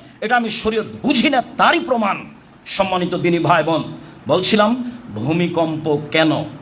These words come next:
ভূমিকম্প হয় তিনটা কারণে। এক, মানুষ যখন নেশাদার দ্রব্য পান করবে তখন, দুই, মেয়েরা যখন নাচবে তখন, তিন, যখন বাদ্যযন্ত্র প্রকাশ পাবে তখন। নেন এবার, ভূমিকম্প হবে,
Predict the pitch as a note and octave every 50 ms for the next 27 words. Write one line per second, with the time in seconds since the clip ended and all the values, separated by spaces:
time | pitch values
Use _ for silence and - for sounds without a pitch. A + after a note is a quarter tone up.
0 | - - - - - - - - - - - - - A#2 A2+ A2 G#2+ A#2+ G3 C4
1 | E4+ D#4+ B3 A#3+ B3 A#3 A3+ A3 A3+ G#3+ F#3 F3 G3 F#3+ F3+ F#3 - G3+ G3 F#3
2 | F3+ F3+ E3+ D#3 E3 D#3+ D3+ D#3 D3 C3 A2+ G2+ - - - - - - D3 E3+
3 | G3+ A#3+ C#4+ D4+ D4+ - - - - - - A#2 A#2+ - - D#4+ F4+ D#4+ - -
4 | - B3+ - - G#3+ G3 F#3+ G3 F#3 F#3+ G#3 G#3 G3 F#3 F3 D#3 C#3+ E3+ E3 E3
5 | D#3+ - - D#3+ D#3 D#3 D3 D3+ D3+ C#3 C3 C#3+ C#3 - D#3+ D3 D3+ - A#2 -
6 | - - - - - - - - - G#3+ D4 E4+ F4 E4 D#4 C4+ - - - -
7 | - - A#2+ C#3+ G3 B3+ D4 C#4+ C4+ C4 G#3 A#3+ A#3 A3+ G#3+ G#3+ G#3 G3 F#3+ F#3+
8 | F#3+ D3+ D#3 E3 E3 F3 F3 F3 - - - G3 F3+ - - C#3 A2 - - -
9 | - - - - - B3 C#4+ E4 F4 E4 C#4+ C4 - - - - - - G#3 G#3
10 | - F#3+ F#3+ F3 - D#3+ E3+ F3 - - F#3 F3 E3 E3 E3+ D#3 E3+ D#3+ D3 -
11 | - D3+ - D#3+ D3+ - - - D3 C#3 C#3+ C3+ - - E3 D3+ D3+ - - A#2+
12 | - - - - - - E3+ F#3+ G3 G3 F3+ E3+ F3 F3+ - - - - - -
13 | - - - - - - - - - - - - - - G#2 A2 C#3 F3+ A3+ B3+
14 | C4 B3+ - A#3 A#3 A3+ A3 A3+ A#3 G3 C#3+ - A#2 D3 F#3 G#3 G#3 G3+ D#3+